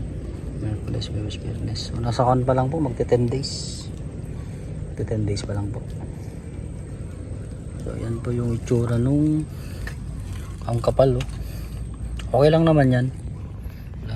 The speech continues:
pong problema. Kasi mahirap pong ilipat ng ganyang kaliliit. Ang mahalaga, eh, tumubo pa rin.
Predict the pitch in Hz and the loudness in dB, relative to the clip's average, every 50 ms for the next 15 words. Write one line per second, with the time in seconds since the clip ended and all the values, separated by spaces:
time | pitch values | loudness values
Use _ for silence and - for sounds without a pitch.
0 | - - - 123 117 - - 123 117 110 110 110 107 107 107 107 - - - - | -4 -4 -4 -4 -4 -4 -4 -4 -2 -2 0 0 0 0 0 -2 -2 -4 -4 -6
1 | - - - - - - 123 110 104 - - - - - - 113 113 113 117 113 | -6 -6 -6 -6 -4 -4 -4 -4 -4 -4 -6 -6 -8 -8 -6 -2 0 0 2 2
2 | 117 113 - - - 120 120 120 117 117 120 120 120 117 117 117 113 113 113 113 | 0 0 -2 -4 -2 0 0 0 0 0 0 0 0 0 0 0 0 0 0 -2
3 | 113 113 110 107 107 107 107 - - - - - - - 123 143 151 - - 120 | -2 -2 -2 -2 -2 -4 -4 -4 -6 -6 -6 -6 -4 2 2 4 4 4 2 0
4 | - - 123 123 123 117 123 117 117 120 117 117 117 113 113 110 104 101 101 120 | 0 0 2 2 2 4 4 4 4 2 2 2 0 0 0 0 0 -2 -2 -4
5 | - - - - - - - - - - - - - - - - - - - - | -4 -6 -8 -10 -10 -10 -10 -10 -8 -8 -8 -8 -8 -8 -8 -8 -8 -8 -8 -8
6 | - - - - - - - - - - - - - - - - - - - - | -10 -10 -10 -10 -10 -10 -10 -10 -10 -10 -10 -10 -10 -10 -10 -10 -10 -8 -8 -8
7 | - - - - - - - - - - - - - - - - - - - - | -8 -8 -8 -8 -8 -8 -8 -8 -10 -10 -10 -10 -8 -8 -8 -8 -8 -8 -8 -8
8 | - - - - - - - - - - - - 123 120 120 113 120 120 117 120 | -8 -8 -8 -8 -8 -8 -8 -8 -6 -6 -6 -4 -2 0 0 2 2 2 2 2
9 | 120 123 135 127 117 120 117 117 117 117 120 117 117 - - 135 - - - - | 2 2 0 0 0 -2 -2 -2 -2 -2 -2 -2 -4 -4 -4 -6 -6 -8 -6 0
10 | - 131 127 127 123 117 123 120 - 120 120 127 131 117 | 2 4 6 6 4 4 2 0 0 0 0 0 0 -2